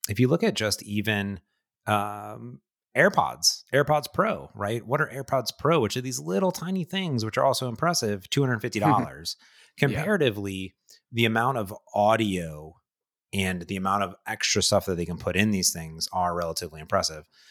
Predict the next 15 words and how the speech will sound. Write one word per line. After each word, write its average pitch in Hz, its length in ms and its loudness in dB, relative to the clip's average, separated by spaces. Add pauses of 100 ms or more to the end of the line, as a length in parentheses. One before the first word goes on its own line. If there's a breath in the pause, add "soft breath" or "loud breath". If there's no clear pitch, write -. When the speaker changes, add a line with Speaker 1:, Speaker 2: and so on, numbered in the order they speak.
(240 soft breath)
Speaker 1:
Um, 78 340 -10
so, 98 260 2 (220)
uh, - 60 -6 (300)
again, 113 240 -2 (180)
they're 110 180 4
very 101 460 -4
expensive 87 840 -6 (260)
headphones. 76 720 -4 (200)
Will 95 180 -4
I 90 120 0
be 120 120 6
buying 127 320 -2
them? 151 340 -4
No. 85 460 -4 (120)
But 123 540 0